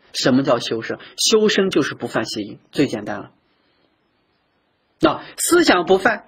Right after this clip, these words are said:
行为不犯，心里也不要犯它。思想干净啊，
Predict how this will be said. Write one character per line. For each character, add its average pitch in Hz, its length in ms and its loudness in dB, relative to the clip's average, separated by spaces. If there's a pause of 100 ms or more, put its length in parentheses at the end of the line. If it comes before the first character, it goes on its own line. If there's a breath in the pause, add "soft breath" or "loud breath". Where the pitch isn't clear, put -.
行 254 280 2
为 269 140 4
不 196 160 2
犯， - 280 0
心 381 440 4
里 262 100 4
也 160 160 6
不 143 140 2
要 180 120 4
犯 185 200 0
它。 175 200 -4 (2000 loud breath)
思 - 300 -4
想 117 240 -6
干 117 200 -4
净 117 200 -8
啊， - 220 -20